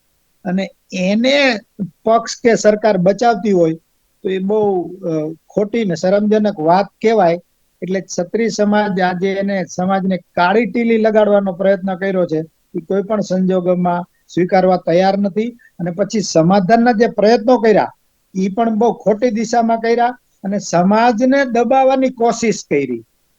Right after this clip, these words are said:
એક તો વિધર્મી અને, અ, અ, રોટી બેટીનો વ્યવહાર, એ બહુ ખોટું સ્ટેટમેન્ટ કર્યું છે.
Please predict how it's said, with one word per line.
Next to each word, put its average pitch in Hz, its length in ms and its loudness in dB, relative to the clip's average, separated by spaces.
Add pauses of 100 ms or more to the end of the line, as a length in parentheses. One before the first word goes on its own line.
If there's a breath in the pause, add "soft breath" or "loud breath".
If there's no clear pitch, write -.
(280)
એક 180 200 -2
તો 202 440 -2
વિધર્મી 190 840 2 (500)
અને, 262 480 4 (680)
અ, 196 60 -2 (640)
અ, 165 320 4 (160)
રોટી 202 360 2
બેટીનો 240 440 2
વ્યવહાર, 202 320 4 (600)
એ 175 40 -6
બહુ 202 280 -4
ખોટું 254 600 -2
સ્ટેટમેન્ટ 277 680 -2
કર્યું 185 360 -2
છે. 110 120 -8